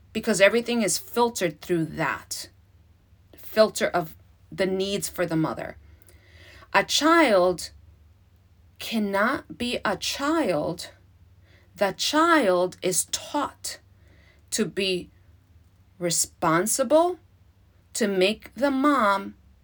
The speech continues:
happy. So it looks like, you know, the child is like, okay, the, the, it's, it feels like, okay, if I do this, am I gonna make my mom mad? You know, I don't want, you know, am I, if I do that, is it gonna allow, you know, like,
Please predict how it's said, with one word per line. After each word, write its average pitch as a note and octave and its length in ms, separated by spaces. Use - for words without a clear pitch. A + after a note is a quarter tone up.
happy. - 520
So G3 220
it F#3 80
looks G3+ 240
like, D#3+ 220
you F3+ 160
know, D#3 100
the D#3 160
child D#3+ 340
is D#3 160
like, D3 160
okay, D#3 260
the, D3 280
the, - 180
it's, - 360
it G3 140
feels D4+ 340
like, A#3 240
okay, F#3+ 220
if D#3+ 120
I F3+ 120
do A#3+ 220
this, A#3 580
am F3+ 120
I E3+ 80
gonna F3 220
make F3 220
my E3+ 80
mom D#3+ 320
mad? G#3+ 480
You G3 140
know, F3+ 280
I D#3+ 60
don't E3+ 140
want, - 240
you F#3 100
know, D#3 260
am F3+ 140
I, - 80
if F3 160
I F3 100
do F#3 180
that, G#3 360
is F#3 160
it - 160
gonna G3 180
allow, E3+ 460
you F#3+ 140
know, E3 100
like, D#3+ 260